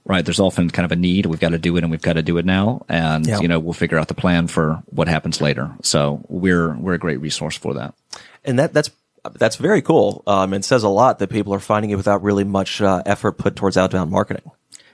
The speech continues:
Speaker 1: Yeah, no, e-, e-, exactly. Um, same with the B two B sales force. We don't, don't have someone currently focusing on B two B only.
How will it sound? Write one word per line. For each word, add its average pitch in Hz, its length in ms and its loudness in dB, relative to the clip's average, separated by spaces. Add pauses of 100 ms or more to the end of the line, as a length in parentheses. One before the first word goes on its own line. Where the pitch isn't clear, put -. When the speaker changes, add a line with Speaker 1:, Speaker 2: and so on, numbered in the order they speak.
Speaker 1:
Yeah, 110 340 0
no, 92 200 -4
e-, 95 260 -4 (120)
e-, 113 160 -4
exactly. 87 640 -4
Um, 85 420 -2 (160)
same 123 240 2
with 110 100 2
the 104 60 -4
B 95 160 0
two 87 80 -4
B 90 400 -2
sales 90 300 -2
force. 90 340 -4
We 87 80 -4
don't, 82 240 0
don't 78 160 -4
have 82 300 0
someone 82 340 0
currently 85 320 -2
focusing 82 400 -2
on 85 300 0
B 85 180 -2
two 82 80 0
B 80 160 -2
only. 87 360 2